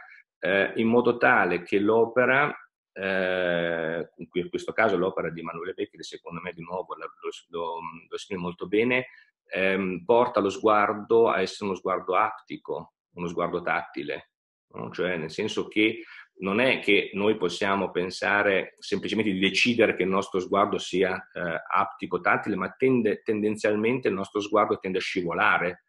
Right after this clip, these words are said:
sulle superfici, cioè quindi a, a perdere l'aspetto tattile che lo caratterizza. Secondo me l'opera di Beccaria si fa guardare in questo modo, cioè mette in gioco,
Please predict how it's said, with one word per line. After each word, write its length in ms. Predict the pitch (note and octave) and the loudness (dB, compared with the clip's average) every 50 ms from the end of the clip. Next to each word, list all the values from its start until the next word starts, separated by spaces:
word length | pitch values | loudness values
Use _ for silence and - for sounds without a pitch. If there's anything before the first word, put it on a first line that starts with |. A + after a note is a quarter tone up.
| _ _ | _ _
sulle 220 | - - G2 F#2+ | -12 -4 -4 -4
superfici, 680 | F2+ - F2+ F2 E2+ E2 E2 - - A#2+ A2+ - - - | -4 -4 -4 -4 -4 -4 -4 -4 -4 -4 -4 -4 -6 -4
cioè 160 | - F2+ F2 | -4 -4 -2
quindi 220 | G#2 G#2+ A2+ A2 F#2+ - | 0 0 2 2 0 0
a, 100 | - F2+ | 0 -2
a 340 | F2+ F2+ F2 - F#2 - - | -2 -4 -6 -8 -12 -4 2
perdere 460 | - C3+ C3+ A#2+ A#2 G#2+ G#2+ G2+ F#2 | 4 4 6 4 4 2 0 0 0
l'aspetto 400 | F2+ F2+ - - G2+ - F#2 F2 | 0 -2 -2 -4 -4 -4 -2 -2
tattile 720 | - F#2+ G#2+ - - - - G#2+ F#2 G2+ G#2+ - - - _ _ _ _ _ _ | 0 0 0 0 -2 -8 -8 -4 0 0 0 0 -2 -10 _ _ _ _ _ _
che 100 | _ - | _ 0
lo 100 | F#2 F2 | 0 0
caratterizza. 840 | - E2+ F2 E2+ E2+ E2+ E2+ D#2 D2+ D2 - - - D2 D#2 - - _ _ _ _ _ _ | 0 0 -2 -2 -2 -2 -2 -2 -4 -6 -8 -10 -10 -10 -10 -12 -16 _ _ _ _ _ _
Secondo 320 | - - - - A2+ A2+ | -16 -8 -2 0 2 2
me 160 | A2+ B2 A#2 | 4 4 2
l'opera 360 | G2+ G2+ G#2 G#2 - G2 G2 F#2 | 4 2 2 2 2 0 0 0
di 120 | F#2+ F2+ | 0 -4
Beccaria 560 | F#2+ - B2 A2+ - F#2 F#2 E2+ E2+ D#2 - - _ _ _ _ | -2 -2 -2 0 2 0 0 0 -2 -4 -6 -12 _ _ _ _
si 220 | _ - - B2+ | _ -6 -4 -4
fa 160 | A#2 - C3 A#2+ | 2 2 2 4
guardare 580 | - A2+ G#2+ G#2 G#2 G#2 G#2+ A2 G#2+ A#2 A#2+ | 6 6 6 6 4 4 4 4 4 4 4
in 80 | A2+ G2 | 2 2
questo 300 | - G2 - - - G2 | 0 -2 -2 -2 -2 0
modo, 640 | A2 A#2 A2 F#2 F2 D#2+ D#2+ E2 E2 - - _ _ | 2 2 2 2 0 -2 -4 -6 -8 -8 -12 _ _
cioè 160 | - - F2+ | -6 -4 -2
mette 240 | F2 F#2+ F2+ F#2 - | -2 -2 -4 -4 -4
in 140 | F#2+ F#2 F#2 | -4 -4 -2
gioco, 600 | - G#2+ G#2 G2 F2+ F2+ - D#2+ D#2+ D#2 D#2 _ | 0 0 2 0 0 -2 -4 -6 -6 -6 -8 _